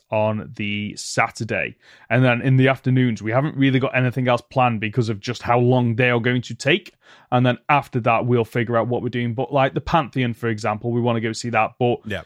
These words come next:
Speaker 1: y-, it doesn't look like you need to book tickets for that because it's, there are just tickets available. Whereas the Colosseum and Vatican, they were, like, selling out really fast to the point where we really struggled to get tickets. So
Speaker 2: Yeah.
Speaker 1: we've got a few things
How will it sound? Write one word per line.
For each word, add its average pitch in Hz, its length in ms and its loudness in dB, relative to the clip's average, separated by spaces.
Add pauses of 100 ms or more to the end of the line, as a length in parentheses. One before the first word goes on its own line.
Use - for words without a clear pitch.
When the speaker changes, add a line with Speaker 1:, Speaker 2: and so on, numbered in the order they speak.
(140)
Speaker 1:
y-, 123 260 -6
it 143 100 -2
doesn't 180 200 4
look 165 120 6
like 165 160 4
you 170 60 0
need 170 120 4
to - 80 -10
book 156 160 0
tickets 139 320 -2
for - 80 -6
that 123 180 2
because 123 280 0
it's, - 280 -6
there 123 360 0
are 131 60 4
just - 260 -6
tickets 135 340 -2
available. 117 460 0
Whereas 117 260 2
the - 80 -10
Colosseum 117 460 -2
and 113 120 -4
Vatican, 113 380 -2
they 113 140 0
were, 110 140 -2
like, 107 340 -2
selling 113 420 0
out 117 180 2
really 113 240 -2
fast 110 420 -4
to 113 60 -12
the 98 80 -12
point 117 220 -4
where 107 280 0 (240)
we 113 100 -2
really 113 340 0
struggled 117 420 -2
to - 80 -8
get 110 200 -4
tickets. - 480 -6 (300)
So 131 240 2
Speaker 2:
Yeah. 127 40 4
Speaker 1:
we've 131 320 2
got 175 200 2
a 170 40 -2
few 180 300 2
things 156 420 2